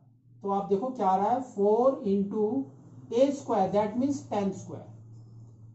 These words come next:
that is equal to four into hundred। कितना हो गया? फ़ोर हंड्रेड, फ़ोर हंड्रेड स्क्वायर सेंटीमीटर्स।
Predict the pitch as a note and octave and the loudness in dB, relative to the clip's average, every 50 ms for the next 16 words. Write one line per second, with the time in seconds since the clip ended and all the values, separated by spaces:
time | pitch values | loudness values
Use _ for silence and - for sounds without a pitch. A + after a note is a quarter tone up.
0 | _ - - - C#3 C3 F#3+ G#3 A#3 A3+ C#4 C#4 C4+ C4+ C4+ C4 C4 B3 B3 B3 | _ -20 -18 -16 -8 -2 0 0 0 2 0 0 2 2 2 2 2 2 0 0
1 | B3 - C#4+ D4 C#4 C#4 - A3+ G#3+ G#3+ A3+ A#3+ C4 C#4 C#4 - - A3 G#3+ G#3+ | 0 -2 -2 -2 -2 -2 0 2 4 4 6 6 6 4 4 0 -4 -2 -2 -2
2 | G#3 - B3 A#3+ B3+ D4 D#4 - - G#3 F#3 F3+ E3+ E3+ E3 D#3 C3+ A2 G#2+ - | -2 -2 0 0 0 0 0 -2 -2 -4 -4 -2 -2 -4 -4 -6 -6 -6 -8 -12
3 | - - - - - - - - - - - - - - - - - - - - | -14 -20 -20 -20 -18 -18 -18 -18 -18 -18 -20 -18 -18 -16 -16 -14 -12 -12 -12 -12
4 | - - - - - - - - - - - - - - - - G3 F#3+ G3+ A3+ | -12 -10 -10 -10 -10 -8 -8 -8 -8 -8 -8 -8 -10 -10 -6 -4 -4 -2 0 2
5 | A#3 A#3 A3+ A3+ A#3+ C4 D4 D#4+ - - - - - - - F3+ E3 - A2+ A2+ | 4 4 4 4 4 4 4 4 4 2 -2 -2 -2 -2 -2 -2 -2 -2 -2 -2
6 | A2+ A2+ A2+ A2+ A2+ A2+ A2+ - - - - - - - - - - - - - | -4 -4 -4 -4 -6 -6 -8 -10 -12 -16 -18 -20 -20 -20 -20 -20 -20 -20 -20 -20
7 | - _ _ - _ - - - - - - - - - - - - _ _ _ | -20 _ _ -20 _ -20 -20 -20 -20 -20 -20 -20 -20 -20 -20 -20 -20 _ _ _
8 | _ - - A#3 C#4 D4+ D4 B3+ B3 A#3+ A#3 G#3 G#3+ G#3+ A3 A#3+ C4+ C#4 C#4 C4 | _ -6 -2 0 2 2 4 4 4 2 2 0 2 2 4 4 2 2 0 -4
9 | - - - _ _ _ _ _ _ _ _ - - - - G#3 A3 A3 A#3+ C4 | -10 -14 -20 _ _ _ _ _ _ _ _ -20 -20 -8 -2 0 2 4 4 4
10 | C#4+ - - - G#3 F3+ E3 - E3 C#3+ C3+ B2 A#2 - - - - | 2 2 -2 -4 -4 -4 -4 -4 -6 -6 -6 -6 -8 -10 -16 -20 -20